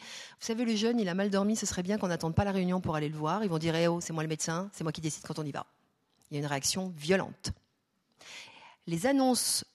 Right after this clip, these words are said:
aux patients sur des diagnostics de cancer sont faites de manière très directe et sans empathie.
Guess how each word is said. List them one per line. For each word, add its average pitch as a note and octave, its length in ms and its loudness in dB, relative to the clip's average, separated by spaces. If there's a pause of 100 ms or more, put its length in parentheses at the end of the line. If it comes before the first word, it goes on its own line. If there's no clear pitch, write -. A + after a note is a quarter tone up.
aux E3 80 0
patients G3 640 2
sur - 200 -6
des D3 120 -6
diagnostics G3+ 420 -2
de F3+ 60 -2
cancer F3+ 600 -2
sont D#3+ 180 -6
faites - 520 -6
de C#3+ 60 -6
manière D3 340 -4
très - 340 -4 (140)
directe F3+ 640 -4 (140)
et D3+ 80 -4
sans G3+ 320 0
empathie. - 460 -8